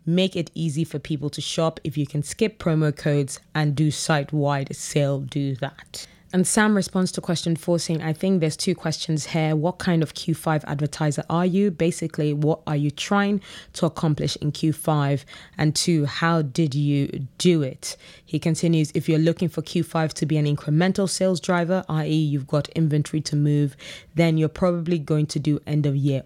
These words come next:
offers. If you're looking at Q five to be a sustained play, I E minimize returns,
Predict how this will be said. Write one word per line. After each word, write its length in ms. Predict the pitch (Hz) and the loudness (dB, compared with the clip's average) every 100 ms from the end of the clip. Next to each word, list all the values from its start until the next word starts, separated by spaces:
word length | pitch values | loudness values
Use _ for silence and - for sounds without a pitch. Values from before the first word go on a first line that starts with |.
| - | -2
offers. 460 | 160 - 185 185 - - - _ | 0 2 0 0 -8 -20 -20 _
If 160 | 175 | 0
you're 160 | 196 175 | 2 2
looking 320 | 170 170 170 | 2 0 0
at 140 | 147 - | -2 -2
Q 200 | - 185 | -2 -2
five 360 | - 170 160 | 0 0 0
to 100 | - | -2
be 280 | 143 156 147 | -2 0 0
a 80 | - | -2
sustained 760 | - 156 139 - - 170 170 160 | -2 -2 -2 -4 0 2 2 0
play, 360 | - 160 180 - | 0 2 0 0
I 200 | 151 143 | 0 0
E 260 | 151 151 | 2 2
minimize 560 | 143 143 143 143 139 143 | 2 2 2 2 0 -2
returns, 560 | 135 - 170 175 175 | -6 0 2 2 0